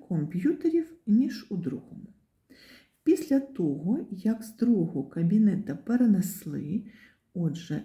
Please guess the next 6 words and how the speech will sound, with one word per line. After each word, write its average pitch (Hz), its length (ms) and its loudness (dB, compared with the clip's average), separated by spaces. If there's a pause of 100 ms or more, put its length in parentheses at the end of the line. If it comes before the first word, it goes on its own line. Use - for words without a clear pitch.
забрали, 165 1200 0 (2750)
а 185 200 0
сюди 175 500 -2 (280)
додали 151 920 -2
в - 180 -10 (100)
перших, - 840 -4